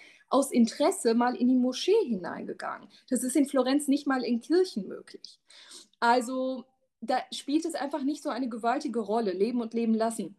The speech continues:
Aber ja, das Miteinander funktioniert. Und gleichzeitig sage ich auch,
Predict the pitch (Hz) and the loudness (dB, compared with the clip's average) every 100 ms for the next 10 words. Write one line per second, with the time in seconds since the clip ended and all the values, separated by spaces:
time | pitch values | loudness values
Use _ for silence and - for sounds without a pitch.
0 | _ _ _ _ 240 - 214 349 - 285 | _ _ _ _ -8 2 2 2 0 2
1 | 247 247 285 247 233 262 262 247 240 - | 2 2 0 -2 -4 -2 -4 -4 -6 -6
2 | 220 208 202 190 190 381 - - _ _ | -6 -6 -8 -4 -4 -4 -6 -16 _ _
3 | - - _ _ _ _ _ - 233 254 | -20 -20 _ _ _ _ _ 0 2 4
4 | 254 320 - 320 330 - 247 226 208 208 | 4 4 2 0 0 -4 -4 -4 -8 -12
5 | - 165 190 349 - | -16 -6 -2 -2 -2